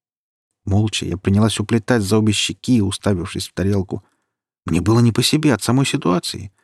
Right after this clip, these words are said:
от того, что Даф и её подруги видели, как я копалась в мусорном контейнере, и от её простой доброты.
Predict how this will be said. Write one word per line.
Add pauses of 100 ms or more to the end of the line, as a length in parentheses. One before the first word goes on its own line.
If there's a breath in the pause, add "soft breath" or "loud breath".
(160 loud breath)
от
того,
что
Даф
и
её
подруги
видели,
как
я
копалась
в
мусорном
контейнере, (500)
и
от
её
простой
доброты.